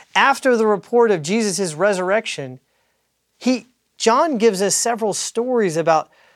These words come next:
when the risen Jesus visits these fair weather friends and how he restores them,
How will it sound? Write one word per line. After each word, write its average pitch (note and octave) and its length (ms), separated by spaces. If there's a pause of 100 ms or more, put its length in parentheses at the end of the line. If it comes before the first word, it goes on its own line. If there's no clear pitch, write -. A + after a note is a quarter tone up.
(180)
when A#3 300
the A3 80
risen G3+ 420
Jesus F3+ 460
visits D3+ 880
these D#3+ 260
fair F3 420
weather C#3+ 300
friends C3+ 560 (920)
and B3+ 240
how A3 220
he G#3+ 200
restores G#3 720
them, B2 260